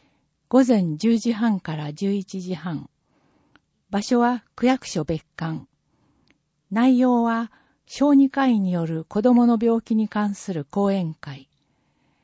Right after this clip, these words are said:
講師は森小児科院長、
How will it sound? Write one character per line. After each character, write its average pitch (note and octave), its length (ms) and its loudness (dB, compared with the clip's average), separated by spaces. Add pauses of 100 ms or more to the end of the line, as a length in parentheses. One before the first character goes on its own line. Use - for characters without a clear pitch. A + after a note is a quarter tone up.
(400)
講 C4+ 220 0
師 - 200 -8
は E3 280 -6 (560)
森 A#3+ 400 2
小 C4+ 260 2
児 B3+ 160 6
科 B3 240 -2
院 A#3+ 260 2
長、 E3 440 -8